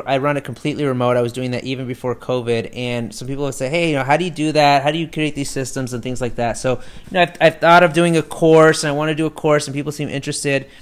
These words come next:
Uh, but I also wanna make sure the course is great and, you know, answer, make sure I get all the people's questions answered. So I may do something where we do, like, a beta testing, a beta coaching program, uh, you know, once every other week, maybe once a month or something, where I can answer you guys' questions. So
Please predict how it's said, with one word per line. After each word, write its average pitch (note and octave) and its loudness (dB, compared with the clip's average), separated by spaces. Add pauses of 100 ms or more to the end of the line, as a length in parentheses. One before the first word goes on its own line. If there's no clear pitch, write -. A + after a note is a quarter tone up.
(320)
Uh, C#3 0
but D3 6
I E3 6
also G3+ 2
wanna F#3+ 4
make E3 4
sure E3+ -2
the C#3+ -2
course D3 0
is B2 -4
great - 0
and, B2+ -2 (300)
you B2+ -10
know, B2+ -4
answer, C#3+ -4
make D#3 -2
sure D3+ -4
I - -2
get C3 -2
all C#3+ 4
the B2+ -6
people's C3 -8
questions B2+ -6
answered. G#2+ -8
So C3 0 (540)
I D3+ -6
may F3 4
do F3 2
something E3+ 0
where D#3+ 2
we D3 0
do, D3 -2
like, B2+ -2
a A#2+ -2
beta C#3 2
testing, C3+ -2
a A#2+ -2
beta C3 0
coaching C3 -4
program, B2+ -2 (460)
uh, A#2 2 (100)
you A#2 -10
know, A2+ -2
once A#2+ -4
every B2 0
other A#2 0
week, B2 -2
maybe A2+ -4
once A2+ -6
a A#2 -4
month A#2 -2
or A2+ -6
something, A2 -6
where A2+ -2
I A2 -4
can A2 -8
answer B2 -6
you A2+ -4
guys' A2 -4
questions. A#2 -4
So A2+ -2